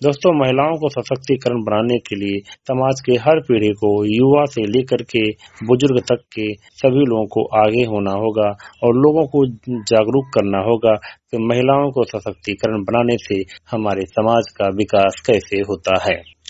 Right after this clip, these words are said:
दोस्तों, महिलाओं को सशक्तिकरण बनाने से जो हमारे समाज में जो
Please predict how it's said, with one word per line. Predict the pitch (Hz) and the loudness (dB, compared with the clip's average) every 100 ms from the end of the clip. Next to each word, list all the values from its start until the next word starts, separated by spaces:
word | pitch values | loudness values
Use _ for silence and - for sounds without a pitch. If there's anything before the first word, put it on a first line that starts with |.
| - - _ | -20 -20 _
दोस्तों, | 151 147 185 147 | -10 0 2 2
महिलाओं | 117 117 131 143 | 0 2 2 2
को | 135 | -2
सशक्तिकरण | 120 107 107 - 110 101 104 98 | -4 -4 -6 -8 -8 -6 -6 -6
बनाने | 107 117 120 | -4 -4 -4
से | 110 110 98 - - | -6 -6 -6 -8 -18
जो | 113 160 | -2 0
हमारे | 156 139 117 113 | 2 2 0 0
समाज | - 110 120 120 | -4 -2 0 0
में | 117 110 | -2 -4
जो | 110 | -4